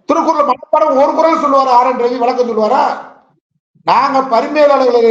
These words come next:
எழுதிய உரை, டாக்டர் மூவா எழுதின உரை, கலைஞர் எழுதின உரை,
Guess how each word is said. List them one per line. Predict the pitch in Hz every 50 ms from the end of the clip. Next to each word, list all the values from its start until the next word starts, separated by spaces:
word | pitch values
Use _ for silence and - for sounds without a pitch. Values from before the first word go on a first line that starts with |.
| 226 208
எழுதிய | 208 208 226 262 254 240 226 220 196
உரை, | 196 214 220 233 247 254 - - - - - - - - - - _ _ _ _ _ _ _ _ _ -
டாக்டர் | 208 247 262 254 - 254 247
மூவா | 220 262 302 320 330 311 302
எழுதின | 277 269 262 254 233 233 220
உரை, | 214 214 240 254 277 277 254 262 - - - _ _ _ _ _ _ _ _ _ _ _ -
கலைஞர் | - 202 240 302 339 330 339 330 320
எழுதின | 294 277 262 247 247 226
உரை, | 220 220 240 254